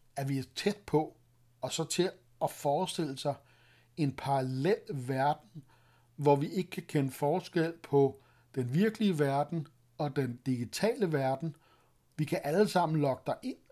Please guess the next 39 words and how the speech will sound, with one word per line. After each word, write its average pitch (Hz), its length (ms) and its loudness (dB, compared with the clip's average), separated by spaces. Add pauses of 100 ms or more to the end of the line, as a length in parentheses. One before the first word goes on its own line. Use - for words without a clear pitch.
(120)
og 151 140 -4
når 143 80 0
vi 147 220 -2
ændrer 175 340 -2
på 160 160 -2
verden, 131 540 -2
det 135 120 0
vil 131 80 -2
sige, 127 460 -4
hvis 131 380 -6
man 110 320 -10 (460)
fælder 139 380 2
et 123 100 -4
træ, 151 320 -6 (840)
det 135 160 -4
er 143 40 -8 (200)
ofte 139 320 -4
i 127 60 0
computerspil, 131 760 -2
så 120 220 -8 (220)
kan 117 140 -10
man 104 140 -12
for 113 80 -14
eksempel, 120 480 -8
øh, 107 60 -12 (160)
hvis 135 180 -10
man 110 120 -14
kører 120 200 -8
racerbilspil, 135 720 0
så 110 100 -10 (340)
crasher 131 360 -8
man 113 160 -8
en 110 60 -10
bil, 208 340 0 (1300)
og 170 140 -2
så 151 80 0
videre, 175 200 6
så 135 80 -2
videre. 175 260 4